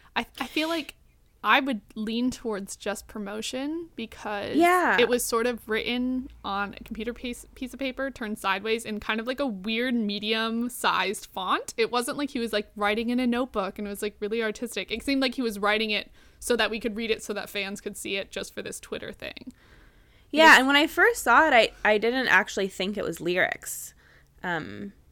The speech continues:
Speaker 2: later I was like, "Oh, that probably is lyrics." But I s-, but at first I didn't really think it was lyrics. I thought it was, I don't really know, something related to the song, but, like,
Speaker 1: Mm.
Speaker 2: maybe not the lyrics of it.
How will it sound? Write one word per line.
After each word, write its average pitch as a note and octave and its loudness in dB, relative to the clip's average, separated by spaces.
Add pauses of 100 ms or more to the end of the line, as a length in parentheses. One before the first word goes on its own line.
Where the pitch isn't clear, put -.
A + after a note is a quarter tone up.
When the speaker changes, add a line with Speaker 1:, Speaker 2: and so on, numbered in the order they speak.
(200)
Speaker 2:
later G#3+ 8
I F#3+ 8
was F#3 2
like, F3+ -4
"Oh, G3+ 6
that D#3+ -4
probably F3 -6
is E3 -6
lyrics." - -4
But F3 -4
I F3+ 2
s-, F3+ -6 (120)
but F#3 2
at - 0
first F#3+ -2
I F3+ -2
didn't E3 -6
really D#3 -6
think D#3+ -14
it - -12
was - -10
lyrics. - -8
I - -12
thought - -10
it - -8
was, - -14 (720)
I F#3 -12
don't F3+ -10
really F2 -10
know, B1 -10
something F#3+ -6
related E3 2
to F3 -12
the D#3 -12
song, D#3 -10
but, - -12
like, - -2
Speaker 1:
Mm. A3+ -2
Speaker 2:
maybe F3 -10
not D#3 -8
the F3+ -12
lyrics F3 -10
of F#3+ -12
it. - -12